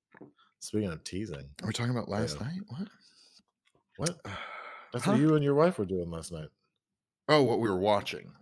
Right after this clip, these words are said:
Speaker 2: last night. Yes. I thought we were, I
Speaker 1: Yeah.
Speaker 2: thought you were implying that there was some teasing going on, and I'm like, "I'm not gonna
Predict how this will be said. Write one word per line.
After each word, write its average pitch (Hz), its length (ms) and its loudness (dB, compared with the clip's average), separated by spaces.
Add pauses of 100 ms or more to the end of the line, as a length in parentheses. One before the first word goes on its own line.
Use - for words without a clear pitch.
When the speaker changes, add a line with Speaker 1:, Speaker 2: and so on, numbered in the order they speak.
(120)
Speaker 2:
last - 280 -16
night. 76 280 -16
Yes. - 520 -8 (380)
I 135 80 0
thought 127 280 2
we 110 100 2
were, - 160 0
I 131 60 6
Speaker 1:
Yeah. 143 80 12
Speaker 2:
thought 127 100 8
you 123 80 6
were 107 180 6
implying 95 500 0
that 80 100 -4
there 80 100 -4
was 85 160 -2
some 90 140 -6
teasing 120 420 -4
going 127 240 -2
on, 127 220 -2
and 117 100 -4
I'm 107 100 -6
like, 110 140 -4
"I'm 175 100 0
not 240 120 0
gonna 90 280 -2